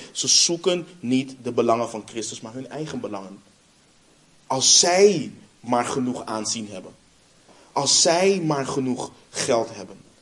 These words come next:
Als zij maar genoeg comfort hebben. Als het maar goed met hun gaat en het hen niet te veel moeite kost. Als het ze maar geen ongemak oplevert. En broeders en zusters, dit leven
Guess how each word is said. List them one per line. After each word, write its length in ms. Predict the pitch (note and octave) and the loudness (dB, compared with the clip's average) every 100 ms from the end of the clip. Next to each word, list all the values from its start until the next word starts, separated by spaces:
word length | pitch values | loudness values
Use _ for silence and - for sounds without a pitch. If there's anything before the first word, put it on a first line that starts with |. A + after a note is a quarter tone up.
| _ _ - - - | _ _ -20 -8 0
Als 280 | C3+ - | 4 6
zij 260 | F3 E3 F#3+ | 4 4 2
maar 220 | D#3+ D#3 | 0 -2
genoeg 420 | D3 C#3+ C3 B2+ - | -2 -2 -2 -4 2
comfort 480 | C#3 C3 - A#2+ G#2+ | 4 4 2 -2 0
hebben. 260 | G#2 G2 - - - - - _ _ _ _ | -4 -6 -14 -20 -20 -20 -20 _ _ _ _
Als 180 | A2+ A#2 | 0 0
het 100 | B2 | 2
maar 120 | A#2 | 0
goed 360 | F#2+ G2 G3+ - | 2 0 0 -2
met 160 | D3 A2+ | -4 -4
hun 220 | A2 D#3+ F3 | 0 0 0
gaat 360 | C#3+ B2+ B2+ | 0 0 0
en 100 | A#2+ | -4
het 180 | G#2 G#2 | -4 -4
hen 420 | A2+ C#3 D#3+ D#3 - - _ | 2 2 2 -2 -10 -20 _
niet 460 | A2 A#2+ D3 C#3+ - - _ | -4 0 0 -2 -12 -20 _
te 100 | C3 | -4
veel 440 | - B2 A#2 A2+ - - | 0 0 2 0 -8 -20
moeite 400 | - A2+ C3+ C3 | -10 -4 -4 -4
kost. 280 | - G2+ - | -10 -12 -10
Als 140 | A2+ - | -8 -8
het 120 | - | -8
ze 80 | A2+ | -6
maar 180 | G#2+ | -8
geen 540 | G#2+ - D3 D#3 D#3+ D#3+ - _ _ _ | -8 -4 -2 -2 -4 -10 -20 _ _ _
ongemak 640 | - E3 D#3+ C#3+ A2+ G2+ - - _ - | 4 4 4 -6 -8 -8 -14 -20 _ -4
oplevert. 640 | A2+ G#2+ G2 F#2+ D2 - - _ _ _ _ _ _ _ _ _ _ _ - | -4 -2 -6 -8 -14 -20 -20 _ _ _ _ _ _ _ _ _ _ _ -12
En 180 | A2 | -10
broeders 360 | A2 C#3 F3+ F#3 | 0 2 4 2
en 80 | F3 | -2
zusters, 340 | - C3+ A2 | -4 -4 -4
dit 180 | B2 D#3 | -2 -2
leven 600 | C#3 D3 D#3+ - G#2 A2 | 2 4 4 0 -10 -14